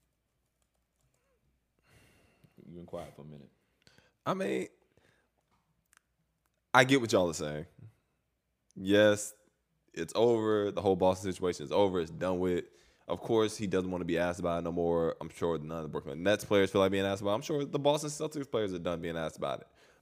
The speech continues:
Speaker 2: But guess what? Guess what? You work in sports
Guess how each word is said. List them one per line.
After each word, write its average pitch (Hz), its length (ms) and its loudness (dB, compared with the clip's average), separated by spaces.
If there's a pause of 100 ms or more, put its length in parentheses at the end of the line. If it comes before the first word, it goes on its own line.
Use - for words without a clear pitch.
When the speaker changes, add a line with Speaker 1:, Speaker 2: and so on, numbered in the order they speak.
Speaker 2:
But 107 160 -8
guess 127 240 -8
what? 107 360 -2 (180)
Guess 120 200 2
what? 117 380 2 (840)
You 107 140 -6
work 110 420 4
in 104 80 -8
sports 113 500 0